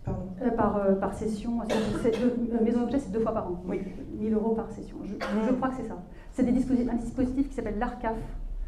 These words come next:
Speaker 2: Je crois que ça existe encore. A R C A A F. Voilà.
Speaker 1: Est-ce qu'au début, t'as bénéficié de retombées de presse ?
Speaker 2: Euh,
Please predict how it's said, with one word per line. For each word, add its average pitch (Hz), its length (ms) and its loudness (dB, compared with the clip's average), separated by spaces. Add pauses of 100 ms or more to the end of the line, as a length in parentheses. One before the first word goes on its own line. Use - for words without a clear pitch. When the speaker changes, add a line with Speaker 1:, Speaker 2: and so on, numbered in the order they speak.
(280)
Speaker 2:
Je - 100 -4
crois 240 200 2
que - 60 2
ça 240 60 2
existe 220 240 0
encore. 202 300 -2 (320)
A 220 200 4 (120)
R 233 220 0 (280)
C 220 320 2
A 214 120 -2
A 208 240 -4 (100)
F. 208 140 -2 (680)
Voilà. - 160 -4 (720)
Speaker 1:
Est-ce 208 240 8
qu'au 262 280 8
début, 202 500 6
t'as 190 560 4
bénéficié 190 680 4
de 180 880 6
retombées 190 400 4
de 175 60 2
presse ? - 460 0 (1700)
Speaker 2:
Euh, 220 440 6